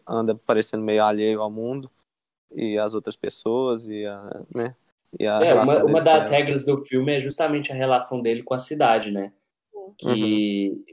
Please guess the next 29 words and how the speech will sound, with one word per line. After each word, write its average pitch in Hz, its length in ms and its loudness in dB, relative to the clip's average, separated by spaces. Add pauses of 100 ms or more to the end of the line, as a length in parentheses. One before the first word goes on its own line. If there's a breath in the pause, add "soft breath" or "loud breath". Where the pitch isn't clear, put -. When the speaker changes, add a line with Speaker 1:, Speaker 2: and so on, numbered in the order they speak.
Speaker 2:
quando 110 220 -2
ele 110 180 2
olha 107 200 4
pra 113 120 -4
cidade, 107 420 -2
ele 113 120 -6
sempre 123 280 -6
lembra. 120 460 0 (140)
As 110 140 -4
memórias 110 480 0
dele 113 200 -2
normalmente 113 580 -4
vêm 110 340 -4 (160)
quando 120 200 -4
ele 113 100 -4
tá 120 120 0
olhando 113 320 2
pra 113 100 -10
cidade, 107 460 -2
quando 107 120 -6
ele 104 120 -2
lembra 104 260 -2
da 98 120 -2
Catherine, 110 500 -4
quando 110 200 -8
ele 104 100 -4
lembra 101 220 -4
dessas 104 240 -6
sensações, 113 760 -4